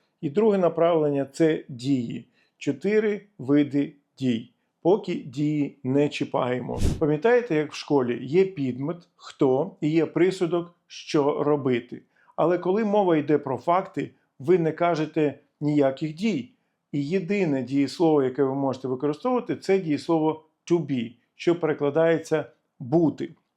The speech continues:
В англійській мові не можна без дієслова. В українській можна. Ми можемо сказати: «Я вчитель». Але пам'ятаєте, як ми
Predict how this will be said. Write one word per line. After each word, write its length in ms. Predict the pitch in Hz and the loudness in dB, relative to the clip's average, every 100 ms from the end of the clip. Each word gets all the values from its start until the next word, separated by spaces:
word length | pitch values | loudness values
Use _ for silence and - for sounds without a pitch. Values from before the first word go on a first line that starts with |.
| _ - | _ -2
В 80 | |
англійській 440 | 160 175 202 - 180 | 0 0 -4 -4 0
мові 480 | 208 208 139 127 - | 2 2 0 -4 -6
не 280 | 139 151 190 | -4 -2 0
можна 440 | 202 190 143 139 | 2 0 0 0
без 280 | 123 151 127 | 2 2 2
дієслова. 720 | 123 135 123 147 123 110 117 | -2 -6 -4 -2 0 -2 -4
В 60 | 135 | -8
українській 600 | 143 185 247 330 - 147 | -4 -2 -2 -4 -6 -4
можна. 440 | 131 131 113 151 - | 0 0 -2 -6 -2
Ми 120 | 226 | 0
можемо 340 | 240 151 147 | 2 0 -4
сказати: 440 | 120 139 135 131 135 | -4 -4 -4 -4 -8
«Я 400 | 139 151 143 139 _ _ | -2 0 0 -4 _ _
вчитель». 640 | _ - 156 135 131 131 - _ _ _ | _ -4 -2 -2 -4 -6 -14 _ _ _
Але 200 | - 160 | -2 0
пам'ятаєте, 720 | 165 165 160 156 202 220 208 | 0 0 -2 0 0 0 0
як 180 | 139 139 | 0 0
ми 180 | 147 143 | 0 -2